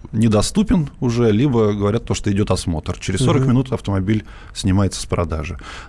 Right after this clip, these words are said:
Speaker 1: Да, перекупщик вот такого плана, вот, скажем так, вот барыга, да, он охотник.
Speaker 2: Мгм.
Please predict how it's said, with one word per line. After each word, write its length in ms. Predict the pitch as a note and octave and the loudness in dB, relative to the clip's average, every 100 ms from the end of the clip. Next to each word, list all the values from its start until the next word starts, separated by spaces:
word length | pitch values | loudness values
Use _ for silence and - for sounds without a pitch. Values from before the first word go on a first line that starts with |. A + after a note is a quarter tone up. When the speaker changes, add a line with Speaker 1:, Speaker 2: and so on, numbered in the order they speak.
| - | -4
Speaker 1:
Да, 220 | F#2 E2 | 0 0
перекупщик 500 | - G#2+ G#3+ G#3 - | -2 -2 -2 -2 -2
вот 180 | B2 - | -4 -2
такого 300 | A2+ A#2+ G#2 | -2 0 0
плана, 500 | - D3+ G#3 D#3+ C3 - | 2 2 2 2 -2 -6
вот, 180 | G#2 - - - - - - - - | -8 -6 -10 -16 -16 -14 -14 -14 -14
скажем 300 | - F2+ F2+ | -8 -4 -2
так, 160 | F#2 - | -4 -4
вот 100 | F2+ | -4
барыга, 420 | F#2+ F#2+ F2 E2+ | 0 0 0 -2
да, 220 | G2 B2+ | 0 0
он 200 | G#2 C#3+ | 2 2
охотник. 600 | G#2 - E2+ - - - - | 0 -2 -6 -6 -12 -12 -4
Speaker 2:
Мгм. 260 | A#2 A#2 | 0 0